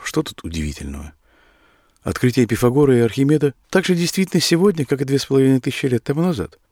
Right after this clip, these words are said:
Да и всегда, собственно. Эти формулы отражают законы, действующие в любой точке времени. И благородный муж — это практически тоже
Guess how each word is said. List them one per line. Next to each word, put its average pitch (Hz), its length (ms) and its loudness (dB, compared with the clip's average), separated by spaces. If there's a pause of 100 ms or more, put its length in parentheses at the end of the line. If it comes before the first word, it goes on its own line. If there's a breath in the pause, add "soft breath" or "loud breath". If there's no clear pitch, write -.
(420)
Да 113 120 2
и 151 80 4
всегда, 143 500 -2
собственно. - 480 -12 (960)
Эти 123 180 -2
формулы 170 520 2 (140)
отражают 143 680 2
законы, 151 600 0
действующие 98 1000 -2
в 80 100 -6
любой 98 340 2
точке - 380 -8
времени. 87 440 -10 (840)
И 110 60 -8
благородный 156 500 0
муж — 214 280 -2 (320 soft breath)
это 151 140 0
практически 180 520 -4
тоже 175 280 0